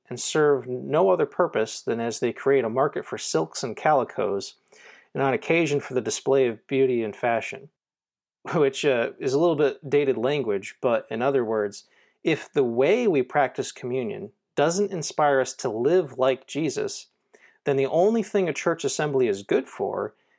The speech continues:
is to provide incentive to buy expensive clothes to show off to each other. And he says,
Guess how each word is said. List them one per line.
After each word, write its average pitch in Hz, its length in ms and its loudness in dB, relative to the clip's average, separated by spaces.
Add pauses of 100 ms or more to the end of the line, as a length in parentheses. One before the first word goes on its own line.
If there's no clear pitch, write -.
(140)
is 135 200 0
to - 80 -14
provide 139 380 2
incentive 135 520 0
to - 80 -4
buy 110 200 2
expensive 131 460 -4
clothes 135 380 2
to 113 80 -10
show 120 240 0
off 131 240 0
to - 100 -8
each - 160 -10
other. - 300 -10 (800)
And 117 140 -4
he 110 80 -2
says, 113 500 0